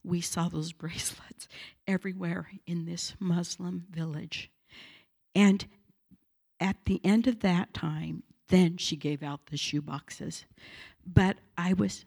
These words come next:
I think we were all so moved that we knew the story of God's kingdom and the good news of salvation happened for hundreds of kids in our village that day.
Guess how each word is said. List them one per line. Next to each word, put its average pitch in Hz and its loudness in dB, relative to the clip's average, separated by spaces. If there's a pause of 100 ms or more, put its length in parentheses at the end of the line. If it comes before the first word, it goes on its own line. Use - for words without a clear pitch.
(200)
I 185 -4
think - 0
we 202 -6
were 196 -10
all 175 -6
so - 2
moved 190 2
that 165 -2
we 202 6
knew 208 6 (260)
the - -8
story 196 -2 (100)
of - -16
God's 175 -6
kingdom 175 -6 (640)
and 175 2
the 170 2
good 185 4
news 190 2
of 202 -6
salvation 170 -6 (280)
happened 180 -4 (460)
for 208 -2
hundreds 214 -4
of - -14
kids - -10 (160)
in 175 -2
our 170 -6
village 165 -8 (160)
that 165 -8
day. 151 -6